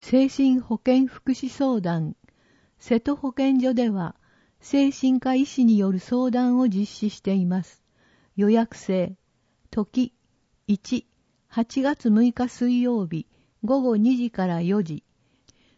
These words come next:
場所、瀬戸保健所、瀬戸市見附町三十八の一。二、九月二日火曜日、午前十時から正午。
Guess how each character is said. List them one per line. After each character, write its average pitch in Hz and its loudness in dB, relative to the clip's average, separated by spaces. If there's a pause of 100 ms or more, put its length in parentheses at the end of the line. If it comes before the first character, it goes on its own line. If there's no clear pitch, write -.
(140)
場 196 0
所、 226 -2 (300)
瀬 220 2
戸 269 2
保 247 0
健 226 4
所、 190 -2 (340)
瀬 214 -2
戸 277 -4
市 - -6 (140)
見 196 2
附 - -2
町 220 -4
三 277 0
十 190 -4
八 202 -4
の 208 0
一。 - -10 (1120)
二、 233 4 (380)
九 302 0
月 277 0
二 - -18
日 214 -4
火 226 0
曜 254 2
日、 156 -6 (260)
午 277 4
前 240 4
十 247 2
時 208 -2
か 185 -2
ら 190 -2
正 247 -2
午。 156 -6